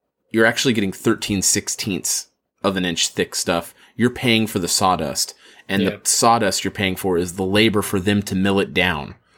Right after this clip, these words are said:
Speaker 1: So they have to, they have to make their money, so that you're still paying for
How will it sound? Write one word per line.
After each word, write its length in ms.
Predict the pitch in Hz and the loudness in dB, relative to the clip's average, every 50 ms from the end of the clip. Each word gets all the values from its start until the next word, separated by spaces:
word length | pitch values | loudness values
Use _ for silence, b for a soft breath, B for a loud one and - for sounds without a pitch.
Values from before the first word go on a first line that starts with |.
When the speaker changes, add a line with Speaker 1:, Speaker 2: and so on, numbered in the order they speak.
| b b b | b b b
Speaker 1:
So 260 | b - 98 92 92 | b -2 0 2 2
they 120 | 87 95 98 | 4 2 2
have 180 | 107 101 - - | 2 0 -2 -2
to, 160 | 107 90 - - - - _ - - - - | -6 -6 -6 -8 -18 -20 _ -12 -10 -4 0
they 80 | 110 | 2
have 120 | 113 113 - | 2 2 2
to 60 | - | 0
make 200 | 110 104 101 - | 0 0 0 0
their 100 | - 95 | 0 0
money, 260 | 87 95 104 95 87 85 | 0 2 2 0 0 0
so 180 | - - 98 | -2 -2 -2
that 120 | 90 92 - | -2 -2 0
you're 220 | 104 120 110 - - | 0 0 0 -2 -6
still 260 | - - - - 175 | -4 -2 0 2 2
paying 320 | - - 143 147 139 117 101 | 2 2 2 2 2 2 0
for 180 | - 110 98 | 0 -2 -2